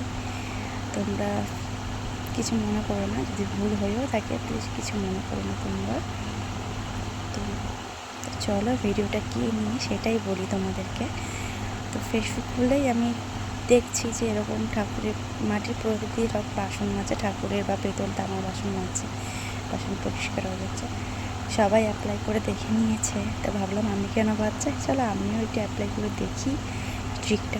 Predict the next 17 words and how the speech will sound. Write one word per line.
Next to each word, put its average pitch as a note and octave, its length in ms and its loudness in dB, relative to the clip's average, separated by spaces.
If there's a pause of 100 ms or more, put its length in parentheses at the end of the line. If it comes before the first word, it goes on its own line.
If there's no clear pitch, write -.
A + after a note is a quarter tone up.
(120)
কতটা G#3 380 2 (120)
কার্যকর। F#3+ 520 0 (920)
প্রথমে A3 400 4
একটা A#3+ 220 2
মাটির G#3 320 0
প্রদীপ G#3 260 4 (100)
নিয়েছি, G#3 340 2 (1120)
প্রদীপটাকে G#3+ 560 2
নিয়ে A3+ 200 4
ভালো G3 220 6
করে G#3+ 220 2
একটা A3+ 120 -2 (120)
ঘষণ G#3+ 280 0 (140)
দিয়ে A3+ 160 2 (140)
ঘষে G#3 360 2
নিয়েছি। G3+ 320 -2 (880)
ঘষে A3 260 2